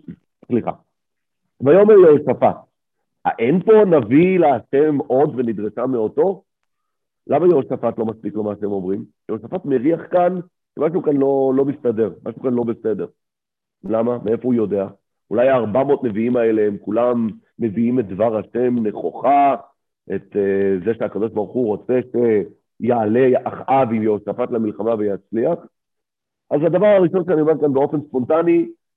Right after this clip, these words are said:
סתם כארבע מאות איש מתנבאים, צריך שתהיה סימני שאלה. זה תמיד כלל בחיים. אם ארבע מאות אנשים אומרים אותו דבר חד משמעית, זה תמיד צריך לעורר סימני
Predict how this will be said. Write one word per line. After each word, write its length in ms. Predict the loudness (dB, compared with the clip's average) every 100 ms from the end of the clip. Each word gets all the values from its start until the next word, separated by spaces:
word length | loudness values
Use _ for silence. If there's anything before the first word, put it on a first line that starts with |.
| _ _ -20 -6
סתם 240 | -2 -2 0
כארבע 240 | 2 4
מאות 180 | 2 2
איש 120 | 0
מתנבאים, 680 | 0 0 0 2 2 0 -2 -10 _ _ _ _ _ -4
צריך 160 | -4
שתהיה 220 | 0 0 0
סימני 300 | -2 -2 -2 -2
שאלה. 220 | -4 -4 -10 _ _ _ -14
זה 120 | -6
תמיד 300 | 0 0 0
כלל 220 | 0 0
בחיים. 360 | -2 -6 -10 -10 _ _ _ _ -4
אם 120 | 0
ארבע 200 | 4 4
מאות 160 | 4 4
אנשים 300 | 2 2 2
אומרים 280 | 4 2
אותו 240 | 2 0 0
דבר 300 | 2 0 0
חד 220 | 0 -2
משמעית, 540 | -2 -2 0 2 0 -6 _ _ _
זה 100 | -4
תמיד 240 | 0 0
צריך 180 | 0 0
לעורר 340 | 2 2 0 -2
סימני 380 | -6 -4 -4 -6